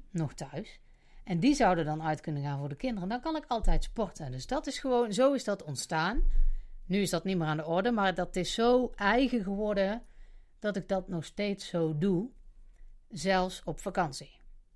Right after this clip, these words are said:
Nou, dat is dus een belangrijk ding wat bij mij vast in de agenda staat.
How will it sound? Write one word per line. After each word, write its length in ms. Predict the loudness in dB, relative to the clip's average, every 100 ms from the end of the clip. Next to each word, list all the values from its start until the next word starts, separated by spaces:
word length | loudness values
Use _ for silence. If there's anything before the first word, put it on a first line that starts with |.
| -20 -20 -20 -20 -20 -20
Nou, 180 | -14 0
dat 180 | 2 2
is 80 | 2
dus 160 | 2
een 120 | 2 2
belangrijk 560 | 2 2 4 2 2
ding 380 | 0 0 0 -2 -8 -20 -20 -20 -20 -18 -18 -12 -10 -10 -12 -2
wat 220 | 2 4
bij 100 | 6
mij 260 | 6 6 6
vast 280 | 4 2 0
in 160 | 0
de 60 | 2
agenda 380 | 0 -2 -4 -10
staat. 460 | -14 -18 -18 -18